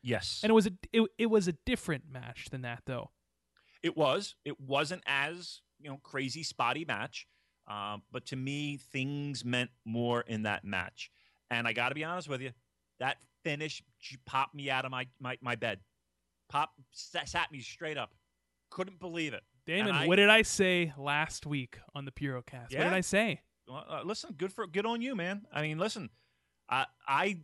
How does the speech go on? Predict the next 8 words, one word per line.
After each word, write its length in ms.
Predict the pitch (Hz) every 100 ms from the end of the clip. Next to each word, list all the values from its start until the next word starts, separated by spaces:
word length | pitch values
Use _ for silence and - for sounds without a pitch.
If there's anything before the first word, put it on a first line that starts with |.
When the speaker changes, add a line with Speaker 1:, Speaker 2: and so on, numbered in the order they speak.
| -
Speaker 1:
I 180 | 151 196
thought 320 | - 185 190 160 139 151
that, 200 | 151 131
that 220 | 127 151 - _ _ _ _ _ 165 _ _ _ _ _ _ -
it's 160 | 156
been 140 | - 175
talked 300 | 202 247 -
about 220 | 165